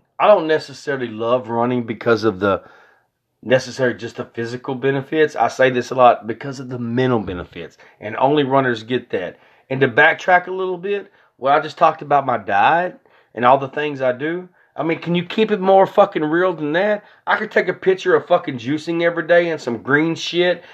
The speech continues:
and all the fucking fresh shit I eat and go out and eat a fucking double cheeseburger fucking patty melt with a fucking, uh,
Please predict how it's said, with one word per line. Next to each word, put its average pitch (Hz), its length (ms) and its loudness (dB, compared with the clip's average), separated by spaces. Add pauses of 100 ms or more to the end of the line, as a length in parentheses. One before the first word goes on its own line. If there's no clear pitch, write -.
(100)
and 123 100 4
all 143 140 8
the 143 60 4
fucking 151 340 -2
fresh 156 320 4
shit 160 220 -2
I 143 200 4
eat 170 300 -6 (200)
and 127 160 -4
go 156 140 8
out 160 180 6
and 151 60 -6
eat 156 120 0
a 139 60 0
fucking 160 420 -2
double 143 520 0 (600)
cheeseburger 151 640 2
fucking 143 360 -4
patty 143 340 0
melt 170 420 -2 (440)
with 123 160 -2
a 123 40 0
fucking, 139 540 0 (1400)
uh, 117 260 4